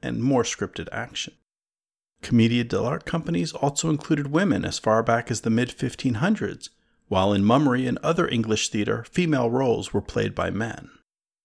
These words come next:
Thanks to all of our guests on tonight's show.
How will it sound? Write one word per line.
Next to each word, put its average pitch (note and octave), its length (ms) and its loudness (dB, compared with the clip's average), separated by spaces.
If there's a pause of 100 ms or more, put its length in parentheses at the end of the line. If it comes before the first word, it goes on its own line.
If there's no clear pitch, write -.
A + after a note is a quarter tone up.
(720)
Thanks C3+ 320 2
to - 120 2
all C3+ 120 6
of B2+ 80 0
our C3 140 4
guests F3+ 340 -2
on G#2 80 0
tonight's A#2+ 340 -4
show. D#3+ 440 -4